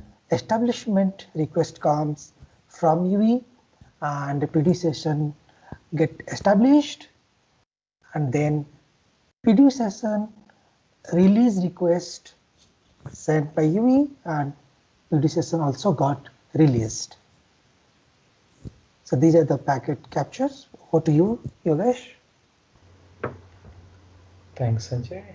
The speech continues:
Speaker 2: Uh, Rupa, can you bring up the slide? Yes, perfect. Perfect.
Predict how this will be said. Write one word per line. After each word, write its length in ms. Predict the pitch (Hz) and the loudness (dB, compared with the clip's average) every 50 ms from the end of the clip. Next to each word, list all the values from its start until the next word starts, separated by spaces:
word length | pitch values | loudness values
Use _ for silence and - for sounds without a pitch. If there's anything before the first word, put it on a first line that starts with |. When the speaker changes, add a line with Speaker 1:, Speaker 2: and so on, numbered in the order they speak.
| - - - - _ _ _ _ _ _ - - _ _ _ _ - | -20 -20 -20 -20 _ _ _ _ _ _ -20 -20 _ _ _ _ -6
Speaker 2:
Uh, 260 | 120 113 113 113 110 - - - - | 0 0 2 0 0 -4 -10 -8 -8
Rupa, 420 | 120 110 - 113 107 110 107 107 - - - - _ _ _ _ _ - _ _ _ - | -8 -2 0 2 2 2 2 0 -4 -14 -20 -20 _ _ _ _ _ -20 _ _ _ -12
can 180 | - 113 107 | -4 -2 0
you 80 | 107 107 | 0 0
bring 280 | 104 - 107 104 107 | -2 -2 -2 0 0
up 140 | 107 107 107 | 0 0 -2
the 80 | - - | -6 -10
slide? 420 | - - - 117 123 147 180 - - - - - - | -14 -8 -6 -4 -4 -4 -4 -8 -16 -20 -20 -20 -10
Yes, 400 | 117 107 127 - - - - - - - | -6 -6 -6 -6 -8 -14 -20 -20 -20 -8
perfect. 680 | - 104 107 - - 175 190 - - - - - - - - - - - - - - - - - - - - - - - - - - - - - _ - - - - - - - - - - - - - - - - - - - - - - - - - - - - - - - - - - - - - - - - - - - - - - - - - | -6 -6 -6 -4 -6 -6 -6 -6 -10 -20 -20 -20 -20 -20 -20 -20 -20 -20 -20 -20 -20 -20 -20 -20 -20 -20 -20 -20 -20 -20 -20 -20 -20 -20 -20 -20 _ -20 -20 -20 -20 -20 -20 -20 -20 -20 -20 -20 -20 -20 -20 -20 -20 -20 -20 -20 -20 -20 -20 -20 -20 -20 -20 -20 -20 -20 -20 -20 -20 -20 -20 -20 -20 -20 -20 -20 -20 -20 -20 -20 -20 -20 -20 -20 -14 -8
Perfect. 440 | 135 120 107 - 110 107 104 - | -6 -6 -6 -4 -4 -6 -6 -6